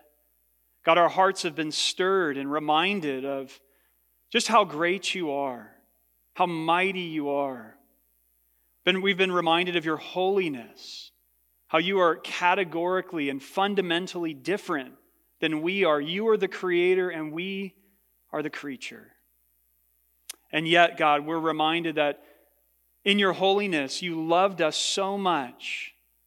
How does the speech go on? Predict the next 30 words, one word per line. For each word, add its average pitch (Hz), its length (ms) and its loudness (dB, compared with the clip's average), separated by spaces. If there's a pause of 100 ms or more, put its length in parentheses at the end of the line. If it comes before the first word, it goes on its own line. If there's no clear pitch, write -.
that 156 100 -4
you 170 120 -4
sent 175 400 -4
your 165 200 -4
own 180 260 -2
son, 180 360 -4
Jesus, 143 640 -8
to 160 140 -6
rescue 156 540 -2
us 165 140 -2
from 160 220 -4
our 160 100 -4
sins 123 720 -10 (540)
and 151 160 -6
to 160 100 -2
make 160 320 0
us 170 460 -4
your 143 240 -4
people. 117 560 -16 (1500)
So, 180 100 0
God, 185 160 8
this 180 160 -4
morning 180 300 0
we 160 100 0
worship 180 500 0
you. 170 400 -6 (720)
This 147 140 -4
morning 180 220 2
we 147 100 2
hon-, 151 260 4